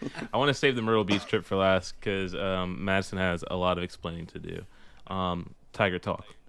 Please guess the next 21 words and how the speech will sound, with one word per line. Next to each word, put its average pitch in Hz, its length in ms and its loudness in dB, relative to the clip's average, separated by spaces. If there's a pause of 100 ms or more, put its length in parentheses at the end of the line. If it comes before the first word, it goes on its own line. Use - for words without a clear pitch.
(340)
Tiger 107 320 4
ends 98 280 0
his 95 100 -4
twenty-seven-year 92 680 -2
partnership 90 580 -6
with 90 140 -12
Nike. 98 640 -2 (360)
Um, 85 200 -8 (200)
I've 90 540 -6 (340)
had 95 180 -4
a - 20 -6
couple 107 320 -2
people 104 280 0
ask 95 300 0
me 92 340 -2
if 90 140 -6
I 87 140 0
think 87 320 -2
Nike 90 340 -2
golf 87 460 0 (320)
is 95 160 -12